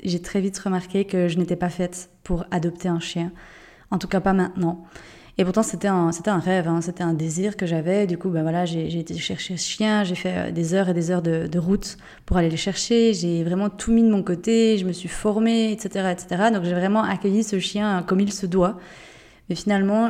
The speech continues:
j'ai très vite remarqué que c'était pas pour moi. Et à ce moment-là, c'est vraiment la, la douche froide, finalement. Et c'est vrai que ça fait mal de se dire, « Ben, je me suis trompée, en fait. Je me suis, euh, je me suis complètement plantée. »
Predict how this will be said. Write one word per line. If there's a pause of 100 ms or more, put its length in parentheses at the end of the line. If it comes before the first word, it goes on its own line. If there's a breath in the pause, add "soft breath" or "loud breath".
j'ai
très
vite
remarqué
que
c'était
pas
pour
moi. (680 loud breath)
Et
à
ce
moment-là, (220)
c'est
vraiment
la,
la
douche
froide,
finalement.
Et
c'est
vrai
que
ça
fait
mal
de
se
dire, «
Ben,
je
me
suis
trompée,
en
fait.
Je
me
suis,
euh,
je
me
suis
complètement
plantée. »